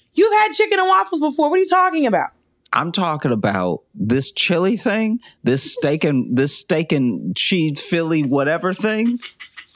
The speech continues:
Speaker 2: This is violence. This is an attack on
Speaker 1: Amazing.
Speaker 2: breakfast.
Speaker 1: No, it's not. It's
Speaker 2: Yeah.
Speaker 1: brunch. You're telling me you've never had chicken and waffles before?
Speaker 2: I'm not saying I haven't had chicken and waffles.
Speaker 1: Okay.
Speaker 2: I'm just saying when I had chicken and waffles,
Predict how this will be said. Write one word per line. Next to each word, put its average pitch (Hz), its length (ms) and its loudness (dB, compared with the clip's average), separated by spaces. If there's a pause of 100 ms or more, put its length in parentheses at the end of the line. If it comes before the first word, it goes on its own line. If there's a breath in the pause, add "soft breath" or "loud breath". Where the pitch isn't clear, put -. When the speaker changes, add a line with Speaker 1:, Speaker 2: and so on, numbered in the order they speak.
(100)
Speaker 2:
This 135 340 0
is 139 180 2
violence. 107 840 -2
This 202 180 0
is 147 140 0
an 107 100 2
attack 233 540 2
on 285 100 0
Speaker 1:
Amazing. 185 160 0
Speaker 2:
breakfast. - 680 -4 (160)
Speaker 1:
No, 262 280 0
it's 277 200 -2
not. 285 420 2
It's - 300 -6
Speaker 2:
Yeah. 226 80 2 (260)
Speaker 1:
brunch. - 320 -14 (460 soft breath)
You're 359 240 2
telling 381 240 2
me 370 60 2
you've 349 140 2
never 320 200 2
had 302 100 0
chicken 285 220 -2
and 254 100 2
waffles 247 260 0
before? 233 380 -4 (560)
Speaker 2:
I'm 123 120 0
not 127 140 0
saying 151 240 0
I 143 40 0
haven't 98 260 0
had 113 280 0
chicken 87 220 -4
and 82 140 0
waffles. 92 500 -4 (240 loud breath)
Speaker 1:
Okay. 185 160 0
Speaker 2:
I'm 175 140 0
just 113 120 -2
saying 107 200 0
when 101 100 0
I 95 100 -2
had 110 300 -2
chicken 117 220 -2
and 117 100 0
waffles, 131 440 -2